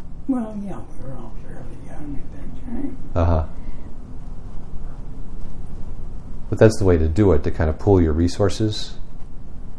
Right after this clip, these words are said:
Speaker 2: and together have a, a floor where you,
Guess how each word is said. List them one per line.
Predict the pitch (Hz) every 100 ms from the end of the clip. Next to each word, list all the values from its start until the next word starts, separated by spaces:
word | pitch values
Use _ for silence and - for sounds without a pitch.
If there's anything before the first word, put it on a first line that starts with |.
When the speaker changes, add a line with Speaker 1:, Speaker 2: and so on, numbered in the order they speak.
| - - - - - -
Speaker 2:
and | 98 82 78 73 - - - - - - - - -
together | 80 80 87 95 95 98 - - - - - - - - - - - - - -
have | 90 78
a, | 73 71 -
a | - -
floor | 90 82 85 90
where | 78
you, | 76 76 76